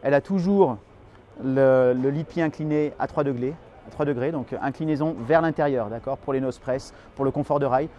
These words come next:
pour rattraper le jeu qu'on a entre la planche à plat et l'angle de, du tibia par rapport à la cheville.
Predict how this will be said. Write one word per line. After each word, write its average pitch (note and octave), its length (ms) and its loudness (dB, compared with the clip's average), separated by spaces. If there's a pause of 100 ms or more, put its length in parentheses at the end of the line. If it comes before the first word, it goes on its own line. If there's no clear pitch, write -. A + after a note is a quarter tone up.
(160)
pour C3+ 140 -2
rattraper E3+ 400 2
le E3 140 4
jeu E3+ 340 2
qu'on D3+ 160 -4
a D#3 140 4
entre D3 560 2
la C#3 160 0
planche D#3+ 380 -2
à C#3 100 2
plat D#3+ 260 2 (340)
et F3 240 2 (140)
l'angle D#3+ 320 4 (120)
de, C3 360 2
du C3 120 -4
tibia D#3 280 0
par C#3+ 120 -2
rapport C3 200 -2
à B2+ 40 0
la B2+ 80 -2
cheville. A#2+ 300 -6